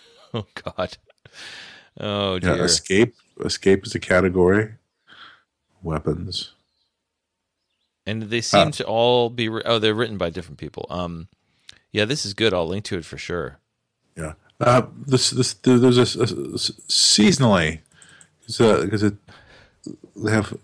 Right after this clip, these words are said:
Speaker 2: dramatic seasons in Fairbanks. I was reading it at the time when people were, uh, there were a lot of, they were finding dead bodies all over town from people who had, had frozen over the winter and disappeared.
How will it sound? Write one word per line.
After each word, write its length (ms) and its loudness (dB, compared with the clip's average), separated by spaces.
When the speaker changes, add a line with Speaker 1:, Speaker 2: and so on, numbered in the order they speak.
Speaker 2:
dramatic 460 4
seasons 600 2
in 120 -4
Fairbanks. 580 -2
I 100 6
was 140 6
reading 200 6
it 100 4
at 120 2
the 80 0
time 200 4
when 120 2
people 320 4
were, 260 4
uh, 220 2
there 180 2
were 60 6
a 40 4
lot 220 6
of, 260 -6
they 260 0
were 100 6
finding 720 2
dead 220 2
bodies 360 4
all 160 4
over 160 0
town 340 4
from 140 -10
people 300 -2
who 120 -2
had, 160 -2
had 180 0
frozen 460 6
over 220 4
the 100 4
winter 420 2
and 300 -4
disappeared. 640 0